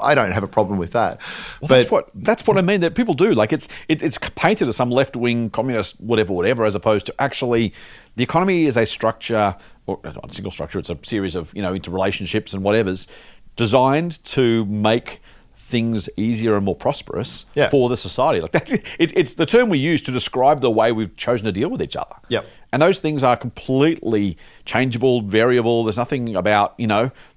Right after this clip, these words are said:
Speaker 2: the fact we've, what we've got now, what we could have, what we don't have, that, that is absolute. It's just, this is what we've come to. And it shouldn't be unreasonable to <laughs> say that, you know, the, the thing we call the economy is just those relationships that allow us to hopefully be more prosperous. And the question as to whether they're working and how that prosperity is shared, it should be an open question.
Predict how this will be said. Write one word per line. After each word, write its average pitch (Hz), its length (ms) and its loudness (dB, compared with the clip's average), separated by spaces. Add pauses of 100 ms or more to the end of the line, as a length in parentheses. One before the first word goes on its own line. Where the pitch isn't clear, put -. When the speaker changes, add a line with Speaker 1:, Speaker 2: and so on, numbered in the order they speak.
(120)
Speaker 2:
the - 280 -8
fact 117 240 0
we've, 104 120 -2
what 117 160 2
we've 113 120 -2
got 110 160 2
now, 120 160 4
what 117 80 2
we 104 60 -2
could 123 160 0
have, 120 120 4
what 104 60 0
we 92 100 -4
don't 110 320 0
have, 117 300 0 (360)
that, 110 200 -4
that 117 80 2
is 101 200 0 (120)
absolute. 113 480 0
It's - 100 -8
just, - 160 -8
this 107 180 -8
is 110 140 -10
what 107 220 -2
we've 107 100 -8
come 120 260 -8
to. 82 240 -4
And 87 220 -6 (180)
it 117 60 -12
shouldn't 147 160 0
be 127 60 2
unreasonable 113 420 0
to 90 60 -6
<laughs> - 160 -8 (200)
say 147 200 2 (220)
that, 127 80 0
you 123 60 0
know, 117 140 6
the, 110 180 0 (140)
the 127 80 0
thing 170 140 2
we 156 80 2
call 127 160 -2
the 117 120 0
economy 120 380 0
is 95 140 -2
just - 360 -2 (280)
those 117 240 4
relationships 110 580 -2
that 101 140 0
allow 101 320 2
us 98 140 -2
to - 100 -10
hopefully 117 260 0
be 101 100 -4
more 95 120 0
prosperous. - 500 -4
And 92 260 -4 (260)
the 101 60 -6
question - 260 -6
as - 80 -8
to 107 80 -2
whether 104 180 0
they're 95 120 0
working 104 360 -2
and 85 40 -4
how 98 120 0
that 95 200 -2
prosperity 90 480 -4
is 85 80 -4
shared, 113 320 0
it 82 60 -12
should - 160 -10
be 110 80 0
an 104 60 2
open 101 200 -4
question. - 320 -10